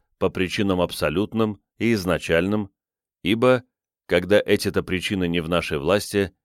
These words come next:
то и желания наши тоже были бы не в нашей власти. Поэтому упомянутое выше заключение – имеет силу против тех, кто вводит судьбу таким образом,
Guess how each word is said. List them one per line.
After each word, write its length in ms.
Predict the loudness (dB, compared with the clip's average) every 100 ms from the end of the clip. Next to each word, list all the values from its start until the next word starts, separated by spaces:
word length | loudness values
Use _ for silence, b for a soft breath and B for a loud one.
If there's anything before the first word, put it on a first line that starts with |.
| _ _
то 140 | 2 2
и 60 |
желания 540 | 4 0 2 2 2 2
наши 340 | 2 0 -2
тоже 400 | 0 2 2 2
были 280 | -2 -2 -2
бы 140 | -2
не 160 | -2 -2
в 100 | -4
нашей 340 | -4 -6 -6
власти. 520 | 0 2 0 -2 -12 -12 _ _ _ _ _ _ _ _ _ _
Поэтому 420 | 2 2 4 0
упомянутое 720 | 0 0 2 2 2 0 2 2
выше 260 | 2 -2 -4
заключение – 880 | -6 -4 -4 0 0 2 0 -2 -8 _ _ _
имеет 480 | -4 0 2 2 2
силу 340 | -2 0 2
против 400 | 4 2 2 -8
тех, 360 | -2 -2 -2 -10 _ _
кто 240 | -6 0 2
вводит 380 | 4 4 4 0
судьбу 380 | -8 -6 -6
таким 360 | -2 -2 -2 -2
образом, 540 | 0 2 2 2 0